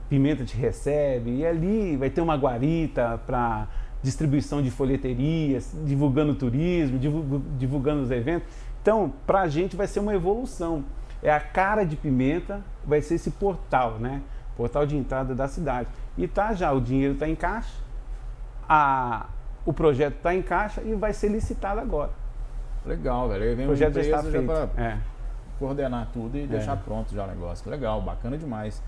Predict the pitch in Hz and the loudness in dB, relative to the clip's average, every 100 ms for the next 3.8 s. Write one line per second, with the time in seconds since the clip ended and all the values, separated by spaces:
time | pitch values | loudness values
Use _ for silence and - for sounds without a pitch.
0 | - - - - 120 135 123 117 110 107 | -8 -6 -6 -4 -2 0 0 0 0 0
1 | 98 85 78 - - - 90 90 107 117 | 0 -2 -4 -6 -10 -10 -8 -6 -4 -4
2 | - 98 80 - - - - - - - | -4 -6 -6 -8 -10 -10 -14 -12 -12 -12
3 | - - - 92 95 101 123 | -14 -14 -12 -8 -6 -4 -4